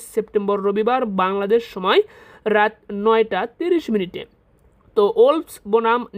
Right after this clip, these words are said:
নিউক্যাসলের মধ্যকার এই চল্লিশতম ম্যাচ দিয়ে কিন্তু, আহ, চতুর্থ সপ্তাহের খেলা শেষ হবে। আর এই চতুর্থ সপ্তাহের খেলা শেষে আপনাদেরকে আবারও পয়েন্ট টেবিল আপডেটটা জানিয়ে দেওয়ার চেষ্টা করবো আমরা প্রতি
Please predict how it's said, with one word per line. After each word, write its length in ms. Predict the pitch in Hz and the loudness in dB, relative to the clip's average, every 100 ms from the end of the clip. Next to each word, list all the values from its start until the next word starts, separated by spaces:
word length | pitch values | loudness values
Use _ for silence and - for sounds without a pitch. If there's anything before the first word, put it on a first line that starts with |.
| 208 | -4
নিউক্যাসলের 640 | 262 294 294 - 285 269 208 | -4 -4 -8 -6 -6 -2 -2
মধ্যকার 420 | 196 226 240 240 - | 0 0 0 -2 -2
এই 80 | 196 196 | -4 -2
চল্লিশতম 480 | 262 269 262 - 240 226 180 | -4 -4 -8 -4 -2 -2 -2
ম্যাচ 200 | 175 196 214 | -2 -2 -2
দিয়ে 140 | 240 233 | -4 -2
কিন্তু, 280 | 233 220 247 277 | -2 -6 -4 -6
আহ, 500 | 269 - - - 208 214 | -6 -18 -8 0 0 0
চতুর্থ 320 | 294 349 392 349 - | -2 -2 -2 -4 -4
সপ্তাহের 500 | 226 - 233 247 254 - | -6 -4 -2 0 -2 -4
খেলা 180 | 202 208 | -4 0
শেষ 140 | 220 214 | 0 0
হবে। 180 | 247 269 269 190 | -2 -4 -4 -2
আর 80 | 190 | -2
এই 60 | 202 | -2
চতুর্থ 240 | 262 285 - | -6 -8 -12
সপ্তাহের 480 | 277 233 - 233 226 - | -8 -8 -4 -4 -4 -4
খেলা 180 | 196 | -6
শেষে 240 | 202 220 240 196 | -4 -2 0 0
আপনাদেরকে 360 | 190 190 190 202 185 | -4 -6 -6 -2 0
আবারও 240 | 190 240 233 - | 2 2 0 -2
পয়েন্ট 240 | 185 196 | -2 -2
টেবিল 220 | 214 208 202 - | 0 0 -2 -6
আপডেটটা 440 | 180 180 196 - 202 190 | -6 -6 -6 -4 -4 -2
জানিয়ে 240 | 190 190 | -2 -2
দেওয়ার 160 | 196 190 | -2 -4
চেষ্টা 180 | 208 196 196 | -8 -4 0
করবো 140 | 214 240 | 2 2
আমরা 140 | 269 302 - - - | 0 -2 -6 -20 -10
প্রতি 240 | 311 320 | -6 -4